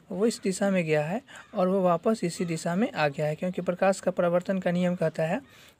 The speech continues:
जितने कोण बनाते हुए प्रकाश का किरण आपतित होगा उतना ही कोण बनाते हुए प्रकाश जो है परावर्तित हो जाता है, यानी आपतन कोण और परावर्तन कोण दोनों बराबर होते हैं।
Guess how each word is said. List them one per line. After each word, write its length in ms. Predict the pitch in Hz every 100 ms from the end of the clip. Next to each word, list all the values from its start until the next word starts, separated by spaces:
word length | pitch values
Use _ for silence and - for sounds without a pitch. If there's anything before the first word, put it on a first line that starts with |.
| _
जितने 260 | 185 190 233
कोण 220 | 233 214
बनाते 360 | 185 175 160 220
हुए 140 | 226
प्रकाश 420 | 208 180 170 175 -
का 80 | 170
किरण 280 | 180 202 247
आपतित 420 | 156 - - -
होगा 300 | 156 151 185 - - -
उतना 300 | 208 - 180
ही 140 | 175 226
कोण 280 | - 208 190
बनाते 360 | 180 165 -
हुए 160 | 202 208
प्रकाश 460 | 190 185 180 190 196
जो 140 | 180
है 100 | 202
परावर्तित 600 | - 180 165 165 254 -
हो 80 | 165
जाता 300 | 139 135 151
है, 180 | 147 151 - - -
यानी 180 | 180 170
आपतन 320 | 156 - 226
कोण 200 | - 220
और 100 | 202
परावर्तन 480 | - 185 175 180 220
कोण 220 | 220 220
दोनों 240 | 196 214 220
बराबर 300 | 220 226 208
होते 220 | 151 156
हैं। 200 | 151